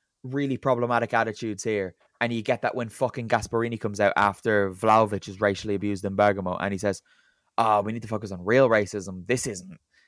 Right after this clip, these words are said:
this isn't real, right?" And it's like, come off it.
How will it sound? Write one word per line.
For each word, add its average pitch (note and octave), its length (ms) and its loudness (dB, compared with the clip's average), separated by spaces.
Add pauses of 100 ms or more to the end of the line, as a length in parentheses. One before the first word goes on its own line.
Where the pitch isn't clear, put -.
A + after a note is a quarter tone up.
(220)
this D3 220 4
isn't G2 360 -6 (100)
real, G#2+ 440 -4
right?" G2 320 -8
And A#2 60 -12
it's A#2+ 100 -14
like, B2 120 -16 (300)
come E3 420 2
off F3 460 2
it. F#2 160 2